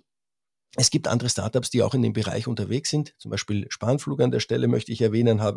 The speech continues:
hatte ich in Folge elf mit Markus Westermeier ein Gespräch. Wer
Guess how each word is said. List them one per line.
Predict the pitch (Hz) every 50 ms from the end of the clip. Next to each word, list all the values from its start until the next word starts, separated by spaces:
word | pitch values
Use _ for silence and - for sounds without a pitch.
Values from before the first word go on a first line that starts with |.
| - -
hatte | 110 110 - 110
ich | 101
in | 110 110
Folge | - - 110 107 - -
elf | - 117 117 -
mit | 117 113 -
Markus | - 104 101 - - 98 - -
Westermeier | 107 117 123 - 123 120 110 110 113 113
ein | 110 113
Gespräch. | 110 113 - - - 110 110 113 110 - - - - - - - - - - - - -
Wer | - 101 107 110 110 113 110 104 101